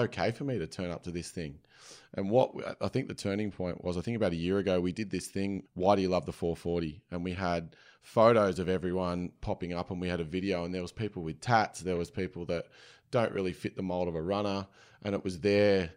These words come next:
feedback on their four forty and why they loved it. So I think that started to shift the perception of,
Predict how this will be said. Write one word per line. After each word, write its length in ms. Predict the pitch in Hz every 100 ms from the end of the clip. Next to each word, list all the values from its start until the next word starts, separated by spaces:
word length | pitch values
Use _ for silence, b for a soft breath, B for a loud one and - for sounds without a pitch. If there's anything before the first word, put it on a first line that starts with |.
| b b b b b
feedback 640 | - 110 120 120 92 87
on 180 | 90 87
their 200 | 85 90
four 240 | - 87
forty 340 | 82 85 95 87
and 120 | 85
why 160 | 82 82
they 120 | 82
loved 280 | 80 82 104
it. 140 | - _ _ _
So 160 | - 101
I 40 |
think 200 | 110 117
that 200 | 95 -
started 260 | - 90 82
to 80 |
shift 320 | 78 - 92 -
the 60 |
perception 560 | - - 90 - - 87
of, 460 | 85 80 76 -